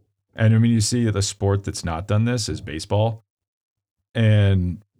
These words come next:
there's maybe two of the best baseball players of all time currently playing for the L A Angels. And I, I don't think I could, if Mike Trout walked past me on the street, I could not point him out because the M L B's, like, delivery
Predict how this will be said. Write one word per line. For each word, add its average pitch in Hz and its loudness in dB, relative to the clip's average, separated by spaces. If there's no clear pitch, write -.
there's 98 -2
maybe 98 0
two 104 0
of 107 0
the 101 0
best 101 -2
baseball 104 -4
players 107 0
of 85 -4
all 92 -2
time 98 -2
currently 92 -4
playing 92 -2
for 98 -6
the 82 -4
L 87 -4
A 87 -2
Angels. 92 -4
And 90 -2
I, 95 -4
I 107 0
don't 120 0
think 123 -4
I 101 2
could, - -4
if 107 -2
Mike 123 2
Trout - -2
walked 101 -2
past 90 -2
me 95 2
on 90 0
the 87 -2
street, 113 -4
I 104 -2
could 101 -2
not 95 -2
point 95 0
him 85 -8
out 85 -6
because 104 0
the 90 -2
M 107 2
L 101 2
B's, 90 -4
like, - -10
delivery 82 -8